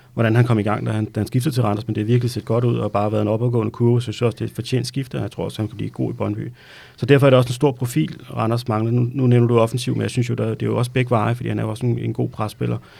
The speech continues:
Øh, men jeg synes ikke, det, altså jeg synes, det var godt set, da de fik fat i Tibling. Det, det, det er jo, det er en god spiller, synes jeg. Jeg skal lige se ham, øh, falde helt ind i det igen, for jeg synes, da han ramte sit, sit højeste niveau i Brøndby,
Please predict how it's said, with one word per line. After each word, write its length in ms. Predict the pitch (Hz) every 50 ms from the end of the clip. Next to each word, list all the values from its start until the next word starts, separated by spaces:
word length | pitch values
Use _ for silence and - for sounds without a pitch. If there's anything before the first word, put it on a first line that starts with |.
| - - - - - -
Øh, 380 | 117 117 113 110 107 107 104 104 104 101 - - - - - - _
men 80 | 110
jeg 80 | 104 98
synes 220 | - 131 127 120
ikke, 180 | 139 139 143 160
det, 240 | - 143 131 120 98
altså 160 | 87 117 123
jeg 60 | 117
synes, 140 | 120 156 151
det 100 | - 147
var 80 | 135 123
godt 200 | 123 139 135 -
set, 260 | - - 139 139 -
da 80 | 127
de 120 | 117 113 117
fik 220 | - - 113 -
fat 160 | - 117 113
i 60 | 117 120
Tibling. 440 | 120 - 117 120 - 120 113 110
Det, 400 | - 120 120 117 117 113 117 -
det, 220 | - 117 113 113 117 - - - _ - - -
det 80 | - 123
er 40 |
jo, 200 | 123 117 110 110 117 - -
det 80 | 123
er 40 | 120
en 120 | 120 120 117
god 180 | 135 143 139
spiller, 260 | 117 - 123 113 120
synes 240 | 123 123 123 113 104
jeg. 80 | 110 107 - - - - - - - -
Jeg 180 | - 120 120
skal 140 | 123 - 135
lige 140 | 127 139 151
se 220 | 127 - 147 139
ham, 320 | 131 131 131 127 127 120 117
øh, 380 | 113 107 104 101 101 104 101
falde 300 | 95 - - 110 104 98 -
helt 280 | - - 123 123 123
ind 240 | - - - 107 - - - -
i 300 | - - 143 123 113 110
det 100 | 117 117
igen, 320 | 117 104 - - 104 107 110
for 80 | -
jeg 100 | 113 104
synes, 180 | - - 120 120
da 80 | - 113
han 220 | 101 107 104 101
ramte 200 | 107 120 123 123
sit, 120 | - 127 123 -
sit 200 | - - 117 - 107 -
højeste 320 | - - 131 120 120 -
niveau 220 | 117 107 101 107 107
i 40 | 101
Brøndby, 260 | - 101 104 107